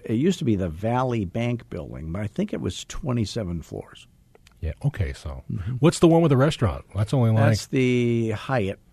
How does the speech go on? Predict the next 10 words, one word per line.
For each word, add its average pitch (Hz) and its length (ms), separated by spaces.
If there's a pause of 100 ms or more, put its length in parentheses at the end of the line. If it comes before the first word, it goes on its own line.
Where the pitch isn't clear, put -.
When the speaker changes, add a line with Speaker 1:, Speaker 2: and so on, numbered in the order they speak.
(160)
Speaker 2:
Yeah, 127 220
and 110 100
that's 113 200
only 120 240
Speaker 1:
Regency 117 140
Speaker 2:
what, 95 220
Speaker 1:
Hotel. - 160
Speaker 2:
then? 69 120 (100)
Twenty 131 440 (280)
stories? 214 480